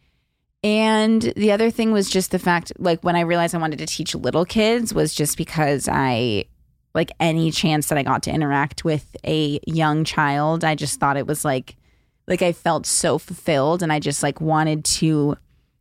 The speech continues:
fill up their brains with so much knowledge. And it always just brought me so much joy. And so I knew that that's kind of what I wanted to do.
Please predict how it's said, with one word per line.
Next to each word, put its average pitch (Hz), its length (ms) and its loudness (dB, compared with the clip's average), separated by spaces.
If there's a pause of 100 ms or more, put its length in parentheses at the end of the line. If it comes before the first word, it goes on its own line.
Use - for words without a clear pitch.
fill - 420 -4
up 151 240 0 (540)
their 180 160 0
brains 175 400 0
with - 140 -6
so 165 200 0
much - 400 -2 (140)
knowledge. 170 680 0 (200)
And 165 500 2 (880)
it 180 100 0
always 170 240 2
just 170 200 -4
brought 175 180 0
me 175 80 0
so 185 140 -2
much 180 240 -2
joy. 185 460 0
And 180 140 0
so 180 120 0
I 170 100 2
knew 170 240 2
that 165 140 -4
that's - 280 -2
kind 180 220 0
of 175 200 -2 (640)
what 202 120 0
I 208 60 2
wanted 233 240 2
to 233 80 0
do. 226 400 0